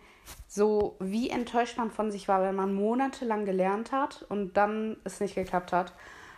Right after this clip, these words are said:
Ähm, naja, aber zurück zur Existenzprüfung. Das, ähm,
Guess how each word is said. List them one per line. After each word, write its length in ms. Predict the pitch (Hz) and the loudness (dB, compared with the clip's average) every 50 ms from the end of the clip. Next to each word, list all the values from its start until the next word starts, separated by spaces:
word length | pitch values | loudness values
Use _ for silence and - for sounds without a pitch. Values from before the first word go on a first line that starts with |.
| - - | -20 -8
Ähm, 580 | - - 190 202 202 202 202 202 196 196 196 190 - - | 0 4 4 4 4 4 2 0 0 -2 -2 -4 -6 -4
naja, 260 | - 208 202 196 185 | 0 2 4 4 4
aber 180 | 190 202 190 - | 4 2 0 -2
zurück 320 | - - - 202 202 - | -4 -4 -4 -4 -4 -2
zur 140 | - 202 202 | 0 0 0
Existenzprüfung. 1040 | 202 - - 196 - - 214 202 226 226 226 - - - 262 262 254 - 277 277 330 427 - - - - - - - - - - - - - - - - - - - - - - | 0 -2 -8 -10 -4 2 2 2 2 0 -6 -8 -8 -4 -4 -2 0 2 2 2 2 0 -2 -6 -16 -20 -20 -20 -20 -20 -20 -20 -20 -20 -20 -20 -20 -20 -20 -20 -20 -20 -8 -2
Das, 460 | - 196 190 190 185 - - - - - | 2 2 2 2 0 -2 -6 -8 -6 -2
ähm, 720 | 202 196 196 196 190 190 190 190 190 190 190 185 185 185 | 0 2 2 2 2 0 0 -2 -2 -2 -2 -4 -6 -8